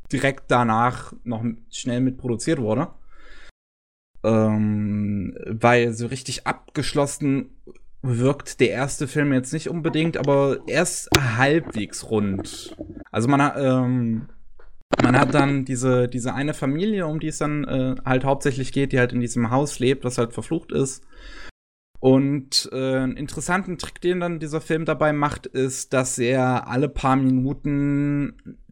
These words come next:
die Per-, ähm, die Geschichte aus einer anderen Perspektive zeigt.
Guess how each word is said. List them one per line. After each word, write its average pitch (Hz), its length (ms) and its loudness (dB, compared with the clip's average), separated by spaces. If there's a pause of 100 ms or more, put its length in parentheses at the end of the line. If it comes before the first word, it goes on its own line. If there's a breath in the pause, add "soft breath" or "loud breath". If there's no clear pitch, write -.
(160)
die 123 280 2
Per-, 117 680 2
ähm, 113 260 4
die 117 100 -4
Geschichte 127 320 0
aus 117 120 0
einer - 100 0
anderen 123 160 2
Perspektive 117 560 0
zeigt. - 500 -2